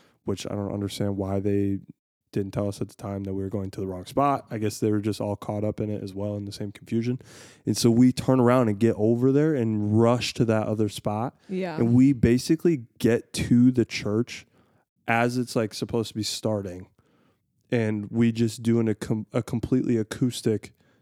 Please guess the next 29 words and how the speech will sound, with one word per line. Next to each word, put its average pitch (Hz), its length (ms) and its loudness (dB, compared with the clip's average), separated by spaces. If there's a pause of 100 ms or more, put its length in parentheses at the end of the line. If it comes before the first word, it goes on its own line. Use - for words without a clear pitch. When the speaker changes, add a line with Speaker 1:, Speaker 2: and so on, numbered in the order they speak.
Speaker 1:
setup 101 560 -2 (240)
Speaker 2:
Oh, 175 60 -8
'cause 180 160 -6
you - 40 4
Speaker 1:
without 113 340 4
Speaker 2:
couldn't 220 80 4
set - 40 2
Speaker 1:
practicing 117 540 2
Speaker 2:
anything 107 140 0
Speaker 1:
or 101 60 0
Speaker 2:
up. 95 60 -4
Speaker 1:
doing 107 240 0
anything. 101 640 -4
Speaker 2:
Yeah. 151 300 -8 (220)
Speaker 1:
And 110 240 0
just 104 300 -2 (640)
ran 107 360 0
it 104 120 -4
the 104 80 0
way 104 180 2
we 101 120 0
had 104 280 0
Speaker 2:
Yeah. 101 260 -2
Speaker 1:
to. - 380 -10
And 101 340 -4
we 104 120 -2
were 101 160 -2
all, 101 200 -2
like, 95 200 -4